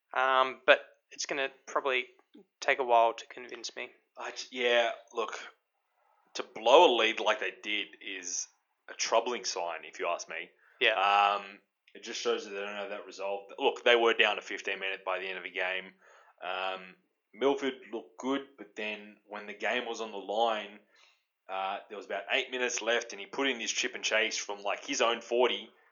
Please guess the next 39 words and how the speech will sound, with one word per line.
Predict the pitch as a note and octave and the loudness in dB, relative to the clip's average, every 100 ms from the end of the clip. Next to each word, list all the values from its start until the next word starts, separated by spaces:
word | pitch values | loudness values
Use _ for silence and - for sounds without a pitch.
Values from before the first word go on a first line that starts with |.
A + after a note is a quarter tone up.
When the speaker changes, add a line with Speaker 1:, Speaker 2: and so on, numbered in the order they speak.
| _ _ | _ _
Speaker 2:
and | G2+ G#2 G#2 G2+ _ | -2 0 -2 -6 _
Parramatta | - A2+ A2 A2 G#2 | -4 -2 0 -2 -2
got | G2+ | -4
the | - | -8
ball | F#2+ G2 | -4 -4
and | F#2+ | -4
in | F2+ | -6
great | G2 F#2+ | -6 -6
field | - G2 | -8 -10
position. | G2 F#2 F#2 F2 | -10 -12 -12 -12
Like, | F2+ G#2 | -16 -2
why, | G#2+ B2 B2 - | 4 4 4 0
why | G#2+ A#2+ | 4 6
are | C3+ C3 | 6 2
you | |
trying | A2+ A2 G#2+ A#2+ G#2+ | -4 0 2 2 -2
this? | G2+ - | -8 -4
Get | A2 G#2 | -4 -4
the | A#2+ | -2
ball | A2+ A2+ A2 G2+ - - _ | 2 4 4 0 -8 -20 _
down | A2 A2 B2 | 0 2 2
into | A#2+ A#2 | -2 -6
their | G#2 G#2+ G#2 G2+ | -4 -2 -2 -2
end, | G2 G2 F#2+ | -4 -4 -6
make | G#2 G#2 | -6 -6
them | G#2 G2+ | -12 -8
work | G#2 G2 | -8 -8
it | F#2+ | -6
out | G2 F#2+ | -4 -4
of | |
their | F#2 F#2 | -8 -10
end | F#2+ | -8
goal | F#2+ F#2+ F#2+ | -4 -4 -6
instead | - G2+ | -10 -12
of | - | -6
trying | G#2+ G#2 | -4 -4
the | F#2+ | -6
trick | - A#2 - | -8 -8 -2
play | G#2 F#2+ | 0 0